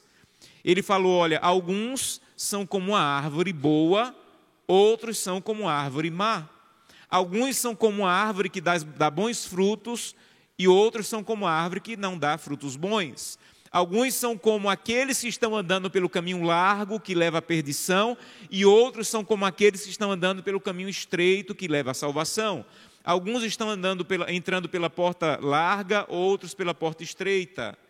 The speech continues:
Várias vezes, Jesus comparou a vida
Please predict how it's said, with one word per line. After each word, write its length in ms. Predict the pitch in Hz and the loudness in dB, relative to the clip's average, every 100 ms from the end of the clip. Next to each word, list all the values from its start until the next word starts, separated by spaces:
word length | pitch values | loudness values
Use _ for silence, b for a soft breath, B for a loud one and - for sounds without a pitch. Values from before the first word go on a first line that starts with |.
| b b b b _ | b b b b _
Várias 720 | 147 226 254 262 254 214 156 | -4 -2 0 0 0 -2 -2
vezes, 840 | 160 196 165 113 98 - - - b b b | 2 2 0 -4 -14 -12 -10 -10 b b b
Jesus 440 | - 156 180 202 196 | -4 0 0 -2 -6
comparou 720 | 233 220 214 185 175 202 208 | -6 -4 -2 -2 0 0 0
a 80 | 170 | -4
vida 760 | 131 165 208 160 143 107 | -8 -10 -10 -6 -6 -6